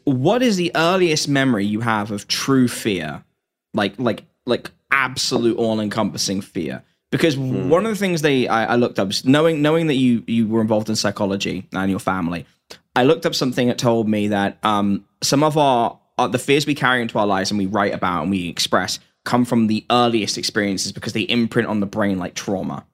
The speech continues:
Speaker 2: Mm-hmm.
Speaker 1: even if they aren't trauma.
Speaker 2: So,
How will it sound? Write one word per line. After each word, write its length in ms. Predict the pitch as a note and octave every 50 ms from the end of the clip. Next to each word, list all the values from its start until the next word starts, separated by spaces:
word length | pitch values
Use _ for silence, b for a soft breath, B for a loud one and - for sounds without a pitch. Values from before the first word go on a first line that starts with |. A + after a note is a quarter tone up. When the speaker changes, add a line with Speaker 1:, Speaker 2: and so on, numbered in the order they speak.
| _ -
Speaker 2:
Mm-hmm. 180 | G2+ F#2+ - F2+
Speaker 1:
even 140 | C3+ C#3+ D3
if 100 | C3+ -
they 120 | - A#2 A#2
aren't 240 | A2 G2+ F#2 D#2+
trauma. 420 | - - - E2+ E2+ - - - - _ _ _ _ _ _ _ _ _ _ _ _ _ _ _ _ _ _ _ _ _ _ _ _ _ _ _ _ -
Speaker 2:
So, 540 | - - - - C#3 B2+ B2+ B2+ A#2+ A2+